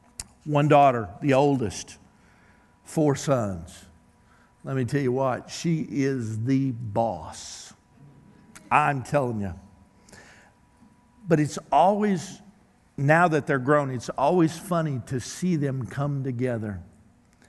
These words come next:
Because when Jennifer and I got married, after we both lost our spouses, we put her fifteen-year-old and her eleven-year-old sons in with my nine-year-old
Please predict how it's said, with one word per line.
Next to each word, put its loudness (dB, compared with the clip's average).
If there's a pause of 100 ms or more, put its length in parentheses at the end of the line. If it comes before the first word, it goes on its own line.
(460)
Because 0 (1040)
when 0
Jennifer 4
and 4
I 2
got 2
married, 2
after 4
we 2
both 4
lost 0
our -2
spouses, -4
we -2
put 0
her -2
fifteen-year-old -2 (100)
and -6
her -4
eleven-year-old 0
sons -4 (420)
in 2
with 2
my 4
nine-year-old 2